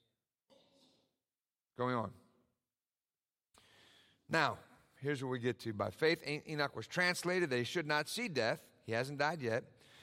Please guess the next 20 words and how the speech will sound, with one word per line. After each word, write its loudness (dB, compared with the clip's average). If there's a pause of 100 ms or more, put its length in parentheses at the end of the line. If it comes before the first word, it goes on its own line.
(280)
Was 4
not 4
found 2 (560)
because 0
God 4
had 2
translated 0
him. -4 (720)
For 0
before 6
his 4
translation, 2 (280)
he 2
had 4
this 4
testimony, -2 (580)
that -2
he -4
pleased -2
God. -6